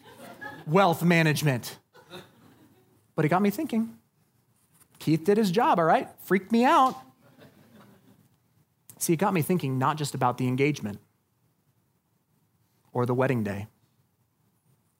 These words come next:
or the wedding night, which frankly was all I was thinking about. We'll get to that in chapter seven,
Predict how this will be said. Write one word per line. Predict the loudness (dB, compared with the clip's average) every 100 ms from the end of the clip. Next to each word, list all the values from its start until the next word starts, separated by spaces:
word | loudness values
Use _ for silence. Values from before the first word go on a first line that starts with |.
| _
or | -2
the | 0
wedding | 2 2
night, | 2 0 -4 -10
which | -10 -6
frankly | -4 -2 -2
was | -2
all | 0
I | -2
was | -4
thinking | -8 -8 -6
about. | -6 -6 -10 -20 -20 -18 -14 -14 -14 -16 -12 -10 -10 -14 -16 -16 -16 -18 -16 -18 -6
We'll | 0
get | 2 2
to | 2
that | 0
in | 0
chapter | 0 0 -2
seven, | -2 -2 -2 -6